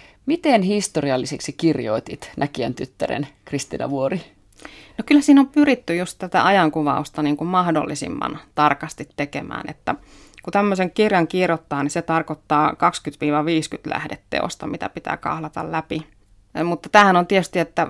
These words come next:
Speaker 2: sähän et tämmöistä kirjaa kirjoita, jos et sehän oikeasti niin kuin tunne intohimoa siihen, vetoa siihen kirjoittamiseen ja sitten siihen historiaan.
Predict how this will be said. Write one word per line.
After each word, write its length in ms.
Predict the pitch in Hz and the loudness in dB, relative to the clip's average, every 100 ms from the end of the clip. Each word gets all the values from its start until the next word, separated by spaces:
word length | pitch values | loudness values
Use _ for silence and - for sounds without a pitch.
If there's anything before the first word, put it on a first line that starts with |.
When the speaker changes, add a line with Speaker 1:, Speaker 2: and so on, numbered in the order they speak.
| - | -2
Speaker 2:
sähän 320 | 208 180 170 | 0 2 2
et 160 | 165 - | 0 2
tämmöistä 440 | 180 165 160 151 | 2 2 0 -4
kirjaa 420 | - 160 147 147 | 0 0 2 0
kirjoita, 480 | 147 165 151 143 - | -2 0 0 -2 -6
jos 220 | - - | -6 -8
et 80 | 151 | -12
sehän 260 | - 156 139 | -6 -2 2
oikeasti 540 | 160 151 - 143 95 | 2 0 -4 -8 -8
niin 260 | 98 92 - | -8 -8 -10
kuin 260 | - 139 - _ | -12 -12 -14 _
tunne 260 | 156 147 87 - _ | -2 -2 -2 -10 _
intohimoa 640 | - 156 147 156 120 107 - | -2 0 0 -2 -6 -4 -6
siihen, 460 | 160 - - - - 160 | -8 -14 -14 -14 -10 -8
vetoa 360 | 151 - 90 | -6 -6 -6
siihen 300 | 160 - 165 | -8 -10 -10
kirjoittamiseen 800 | 151 156 151 - - - - 92 | -6 -6 -6 -10 -10 -10 -8 -8
ja 60 | 117 | -10
sitten 300 | 156 - - | -12 -14 -12
siihen 380 | - - 160 - | -12 -10 -12 -8
historiaan. 680 | 151 - - 156 - - 170 | -6 -6 -6 -8 -8 -8 -10